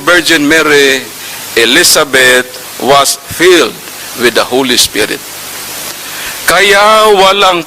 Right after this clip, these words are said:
pong alinlangan na ang mahal na Birhen na Maria ay ang Ark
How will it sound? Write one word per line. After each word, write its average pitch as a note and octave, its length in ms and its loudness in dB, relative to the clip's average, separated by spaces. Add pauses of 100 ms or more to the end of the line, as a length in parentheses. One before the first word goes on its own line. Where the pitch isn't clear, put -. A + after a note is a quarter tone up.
pong A3 320 4
alinlangan F#3+ 800 0 (800)
na D#3 160 4
ang E3+ 160 0
mahal F3+ 560 2
na D3+ 160 2
Birhen G3+ 480 2
na G3+ 80 2
Maria C#3 800 2 (560)
ay D3+ 240 2
ang D3 400 2
Ark D3+ 400 2